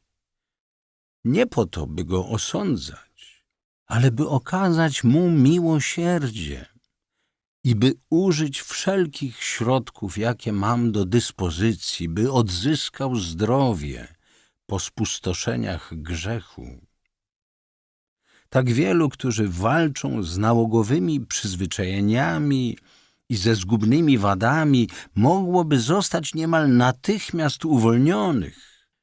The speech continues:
gdyby tylko zbliżyli się do mnie z dziecięcą ufnością i pozwolili mi uczynić dla nich to, czego moje matczyne i miłosierne serce dla nich pragnie. Moja moc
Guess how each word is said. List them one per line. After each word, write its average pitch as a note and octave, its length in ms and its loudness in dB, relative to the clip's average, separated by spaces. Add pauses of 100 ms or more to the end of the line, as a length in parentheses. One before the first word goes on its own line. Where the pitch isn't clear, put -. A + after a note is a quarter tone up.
(360)
gdyby A#2+ 260 2
tylko F3+ 340 0
zbliżyli C#3 600 2
się D3+ 180 -4
do D3+ 200 0
mnie E3 300 0
z F#2+ 140 -4
dziecięcą F3 840 -2
ufnością E3 1040 -4 (880)
i B2 100 0
pozwolili C3+ 720 -2
mi E3+ 300 0
uczynić D#3+ 640 -2
dla A#2+ 240 0
nich E3 240 0
to, C#3+ 460 0 (600)
czego A#2 260 0
moje C#3+ 240 4
matczyne C#3+ 640 2
i A#2+ 140 6
miłosierne C#3 840 2
serce C3+ 500 -2
dla A#2+ 200 -2
nich G#2 220 0
pragnie. A#1+ 680 -10 (1700)
Moja B2 240 2
moc D#3+ 300 2